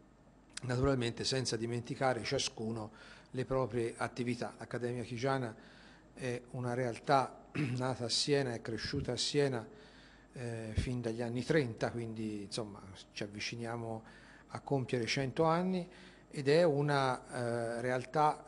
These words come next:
che ha sempre fatto dell'alta formazione, della formazione di eccellenza, il suo, la sua ragion d'essere.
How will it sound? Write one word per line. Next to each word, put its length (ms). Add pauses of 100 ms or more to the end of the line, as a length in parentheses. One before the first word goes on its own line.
(120)
che 120
ha 100
sempre 600
fatto 600 (160)
dell'alta 880
formazione, 840
della 160
formazione 540
di 80
eccellenza, 640
il 120
suo, 420
la 100
sua 220
ragion 320
d'essere. 380